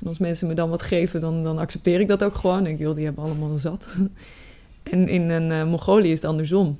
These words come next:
Dan zorg ik dat ik, eh, absoluut niks, eh, van ze aanneem. Althans, wel wat sociaal, eh,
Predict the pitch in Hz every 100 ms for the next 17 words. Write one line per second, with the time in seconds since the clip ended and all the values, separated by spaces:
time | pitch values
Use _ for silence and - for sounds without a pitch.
0 | - - 156 165 160 170 156 156 156 -
1 | 156 160 - - 233 - 185 165 - 196
2 | - - 170 160 165 - 175 170 170 170
3 | 170 185 220 170 160 160 - - - -
4 | - - 175 170 160 - 160 170 156 160
5 | 156 160